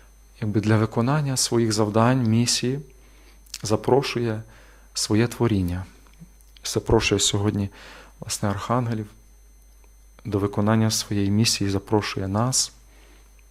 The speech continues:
нас, які також, власне, є запрошені Богом до того, щоб з ним співпрацювати. І нехай це заступництво святих архангелів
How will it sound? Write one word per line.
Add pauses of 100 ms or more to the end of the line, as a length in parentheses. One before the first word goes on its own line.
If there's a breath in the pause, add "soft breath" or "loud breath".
(360)
нас,
які
також, (520 loud breath)
власне, (100)
є
запрошені
Богом (260)
до
того,
щоб
з
ним
співпрацювати. (1120 loud breath)
І
нехай
це
заступництво
святих
архангелів